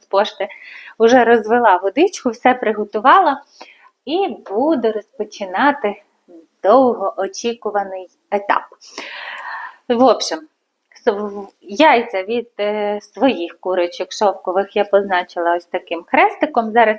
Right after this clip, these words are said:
перевіримо ще, чи вони добрі чи ні, чи придатні для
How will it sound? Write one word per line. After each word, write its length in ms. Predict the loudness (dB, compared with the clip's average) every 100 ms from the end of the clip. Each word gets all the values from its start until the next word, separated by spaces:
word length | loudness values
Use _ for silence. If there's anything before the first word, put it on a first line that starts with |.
| -2
перевіримо 720 | 0 0 2 2 0 -2 -8
ще, 360 | -8 -2 0 0
чи 200 | -2 -4
вони 480 | -2 -2 -2 -4 -6 _ _ _ -20 _ _
добрі 500 | 2 4 4 2 -4
чи 220 | -6 -8
ні, 400 | -8 -6 -2 -2 -2
чи 100 | -2
придатні 720 | 2 2 4 2 0 -10 -12
для 340 | -4 0 0